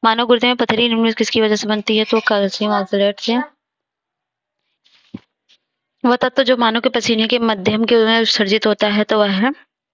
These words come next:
इसमें कोई नहीं, तो गंधा। तो मानव के तापमान को विनियमित करने के लिए तरल के रूप में त्वचा द्वारा पसीना उत्पन्न किया जाता है। इनमें खनिज अम्ल और यूरिया भी मौजूद होते हैं। पसीने में मुख्य रूप से सोडियम, पोटेशियम, कैल्शियम, मैग्नीशियम, जिंक, आयरन आदि पाए जाते हैं।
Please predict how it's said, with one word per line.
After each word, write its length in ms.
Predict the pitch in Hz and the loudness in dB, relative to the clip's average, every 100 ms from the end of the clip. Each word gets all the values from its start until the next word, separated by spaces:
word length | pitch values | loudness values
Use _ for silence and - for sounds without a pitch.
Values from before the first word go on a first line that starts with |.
| _ _ _ _ - | _ _ _ _ -6
इसमें 260 | 202 208 208 | -2 0 0
कोई 240 | 214 196 | 2 2
नहीं, 200 | 202 208 | 0 -2
तो 120 | 214 | 0
गंधा। 400 | 196 196 196 196 - - - - _ - | 0 0 0 0 -4 -10 -12 -18 _ -2
तो 240 | 208 208 | 2 2
मानव 300 | 214 220 226 | 2 0 0
के 120 | 254 | 0
तापमान 480 | 247 233 214 214 214 | 0 -2 -2 -2 -2
को 100 | 226 | 0
विनियमित 340 | 226 214 214 - | 0 0 -2 0
करने 240 | 220 214 | 0 0
के 100 | 214 | 0
लिए 100 | 226 | 0
तरल 260 | 214 202 214 | 0 0 0
के 140 | 226 | 0
रूप 160 | 214 208 | 2 0
में 100 | 214 | 0
त्वचा 240 | 214 202 214 | 0 2 2
द्वारा 280 | 208 - | 2 0
पसीना 320 | 196 202 196 202 | -2 0 0 -2
उत्पन्न 260 | - 208 | -2 -2
किया 140 | 208 202 | 0 0
जाता 200 | 202 214 | 0 0
है। 60 | |
इनमें 140 | 208 208 | -2 -2
खनिज 300 | 220 208 202 | -2 -2 -2
अम्ल 320 | - 208 208 | -2 -2 0
और 140 | 214 202 | 2 2
यूरिया 340 | 190 185 190 | 0 0 0
भी 80 | 202 | 0
मौजूद 360 | 208 185 190 190 | 2 2 2 2
होते 180 | 185 | 2
हैं। 80 | 196 202 | 0 0
पसीने 320 | 196 202 208 | -2 0 0
में 60 | |
मुख्य 260 | 220 214 214 | 0 0 0
रूप 120 | 208 | 0
से 100 | 208 | 0
सोडियम, 500 | 214 208 185 196 240 - - - - - - | 0 0 0 0 -2 -2 -2 -4 -6 -10 -2
पोटेशियम, 420 | 240 240 226 247 | 0 0 0 -4
कैल्शियम, 420 | 240 240 214 226 | -2 -2 -2 0
मैग्नीशियम, 520 | 226 214 202 - 233 208 | 0 0 -2 -4 -4 0
जिंक, 240 | 208 220 | 0 0
आयरन 540 | 196 - 190 202 214 | -4 -2 -4 -2 -2
आदि 320 | 196 196 - - | -2 -2 -6 -4
पाए 260 | 202 190 | -2 0
जाते 400 | 190 185 _ 185 | 0 -2 _ -4
हैं। 240 | 175 180 | -2 -4